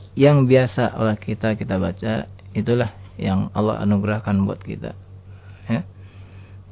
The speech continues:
Maka itu kita syukuri, ya. Bagi yang diberikan oleh Allah anugerah suara yang bagus, ya, maka bersyukur pada Allah, manfaatkan, ya,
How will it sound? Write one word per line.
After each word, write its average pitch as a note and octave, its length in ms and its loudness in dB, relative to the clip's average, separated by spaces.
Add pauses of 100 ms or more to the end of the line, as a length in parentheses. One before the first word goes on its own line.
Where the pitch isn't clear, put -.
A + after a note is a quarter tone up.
Maka G#2 220 0
itu A2+ 160 -2
kita A2+ 260 2
syukuri, G2+ 560 -4 (160)
ya. G#2 220 -2 (340)
Bagi G#2+ 300 2
yang G2+ 260 2
diberikan A2 400 0
oleh G#2 160 0
Allah G#2 400 -2
anugerah G#2+ 460 0 (420)
suara G#2 400 -2
yang G#2 320 0
bagus, B2+ 560 0 (400)
ya, - 160 -2 (640)
maka A#2 400 0
bersyukur A2 560 -4
pada G2+ 160 2
Allah, A2 240 2
manfaatkan, G#2 800 -2 (160)
ya, - 240 -2